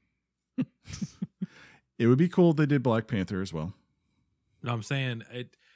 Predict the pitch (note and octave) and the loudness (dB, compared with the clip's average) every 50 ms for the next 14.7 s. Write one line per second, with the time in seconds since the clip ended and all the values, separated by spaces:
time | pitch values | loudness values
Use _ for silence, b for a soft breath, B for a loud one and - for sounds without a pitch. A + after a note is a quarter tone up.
0 | b _ - G2+ - - - C3 C#3 D3+ D#3+ E3+ E3+ E3 E3 E3+ E3 F3 D3 - | b _ -16 -16 -14 -8 -6 -4 -4 -2 -2 -2 0 0 0 0 0 0 0 0
1 | B2+ C3 C#3 C3 C#3 C3+ A2+ A2+ C3 C3 C3 C3 C3 B2 A#2+ G#2 - - C3 B2+ | 0 0 0 0 -2 -2 0 0 0 0 0 0 0 -2 -4 -6 -6 -6 -6 -4
2 | A#2 A#2 A2+ G#2 G#2 G2+ - B2 A2+ G#2 E2+ - - - _ - F#2+ G2 G#2+ G#2+ | -4 -4 -6 -6 -8 -8 -6 -4 -4 -4 -6 -8 -12 -20 _ -20 -16 -12 -10 -10
3 | G#2 E2+ - _ _ _ _ _ _ _ _ - - G2+ F#2+ A2 G2+ - - B2 | -10 -12 -16 _ _ _ _ _ _ _ _ -10 -8 -6 -6 -8 -8 -6 -4 -4
4 | A#2 G#2+ A2 G#2+ G2+ - A2 A2 G#2+ G#2+ G#2 G#2 G2+ G2 F#2 F2 F2+ F#2 A#2 A#2 | -4 -4 -4 -6 -6 -8 -8 -8 -6 -6 -6 -8 -8 -10 -12 -14 -12 -10 -8 -8
5 | - - B2 A#2+ A#2+ A2+ G#2+ A2+ A2+ A#2 A#2 F#2+ G#2 G#2 F#2+ G#2+ A2 A2 A2+ G2+ | -8 -8 -8 -8 -8 -8 -8 -10 -10 -10 -10 -12 -14 -14 -14 -14 -14 -14 -14 -12
6 | G#2 A2+ A2 A2 G#2+ G#2 - - F#2+ F#2+ G2+ A2 A2 A2+ A2 G#2 A2 A2 G2+ F#2 | -12 -12 -12 -12 -14 -16 -16 -18 -18 -16 -16 -16 -14 -14 -14 -14 -14 -14 -14 -12
7 | - A#2 A2+ A2+ A2 G#2 G2+ G#2 G2+ - A2 G2 G2 G#2+ G#2+ G#2 G#2 G#2 _ _ | -12 -12 -10 -10 -10 -12 -12 -14 -14 -16 -16 -14 -12 -10 -10 -10 -10 -14 _ _
8 | _ _ _ _ - B2 C#3+ G3 G#3 F#3 D3 F#2+ - G#2 G#2+ G#2+ G#2 G#2+ G2+ - | _ _ _ _ -2 2 2 2 2 0 -2 -6 -8 -10 -8 -8 -8 -10 -10 -10
9 | - A2 G#2+ G#2+ G#2+ G#2+ G#2 G2+ - _ _ _ - - D#3 E3+ D3+ D3 D3+ D#3+ | -10 -10 -10 -8 -8 -8 -8 -10 -14 _ _ _ -6 -2 -2 2 2 4 2 2
10 | C#3 B2+ B2 A#2 A2+ A2 B B B B _ - D#3+ D3+ B2 C3+ C3+ - - F3+ | 2 0 -2 -4 -4 -6 B B B B _ -4 -2 0 0 0 -2 0 0 -2
11 | F#3 F3 - E3 D3 C#3 A#2 - C3+ C3 C#3 D3+ F3+ F3 - A#2+ A#2 A#2 B2 B2 | -2 0 -2 -2 -2 -4 -2 -2 -2 0 2 0 0 -2 -4 -6 -4 -2 0 0
12 | C3 C3+ C3 C3+ B2 B2 B2+ C3+ C#3 C3 A#2 A2 B2 B2 C3+ C3+ B2+ - - C3+ | 2 2 0 0 0 0 0 0 0 -2 -2 -2 0 0 0 0 -2 -2 -2 0
13 | C3 B2+ C3 C3 C3+ G2+ G#2+ G#2 A#2 B2 B2+ B2 A#2 A2+ A2 A#2+ B2 A#2+ A#2+ A2+ | 0 0 0 0 -2 -4 -4 -2 0 2 2 2 0 0 0 0 0 0 0 0
14 | A2 A#2+ A#2+ G#2+ G2+ A2+ A#2 B2 C3+ D3 D#3 D#3 - | -2 -2 -2 -2 -2 -2 -2 -2 -2 -2 -4 -4 -6